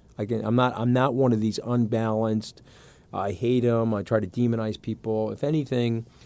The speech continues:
he's done, you know, I think he's got a great family. His wife has been terrific to Deirdre and I. I have no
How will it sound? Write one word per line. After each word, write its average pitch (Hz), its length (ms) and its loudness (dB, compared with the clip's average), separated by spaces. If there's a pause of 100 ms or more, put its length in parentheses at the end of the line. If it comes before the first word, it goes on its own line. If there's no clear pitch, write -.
(280)
he's - 240 -6
done, 117 460 -4
you 123 100 -6
know, 98 320 -6 (260)
I - 80 -10
think 107 100 -2
he's 95 120 -8
got 98 320 -6
a 92 40 -8
great 104 280 -2
family. 139 760 0
His - 200 -18
wife 113 240 -2
has 113 100 -4
been 104 140 -6
terrific 110 460 -2
to 92 100 -10
Deirdre 113 460 -2
and 113 80 -2
I. 107 500 -4 (160)
I 98 420 -8
have 107 240 -10
no 120 520 0